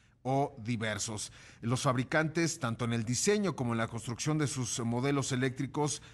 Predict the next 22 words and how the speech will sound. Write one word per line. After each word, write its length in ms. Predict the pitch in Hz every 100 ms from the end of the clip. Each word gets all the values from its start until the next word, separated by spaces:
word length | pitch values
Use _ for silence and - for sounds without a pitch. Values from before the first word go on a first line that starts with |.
| - - -
créeme 280 | 147 160 156
que 80 | 160
han 80 |
extremado 580 | 160 - 135 143 147 151
precauciones 760 | 135 123 123 123 151 151 147 -
en 160 | 139 131
los 280 | 131 - -
sistemas 640 | - 127 - 156 156 123
de 60 | 127
protección 560 | 117 101 113 151 151
a 60 | 131
lo 120 | 117
largo 320 | 127 135 139
de 100 | 120
todo 580 | 117 - 202 196 196 202
el 160 | 117 117
circuito 500 | - 120 - 151 147
eléctrico 640 | 131 135 131 135 139 135
con 160 | 110 107
el 120 | 110
que 120 | 110 113
cuentan, 600 | 196 202 170 175 180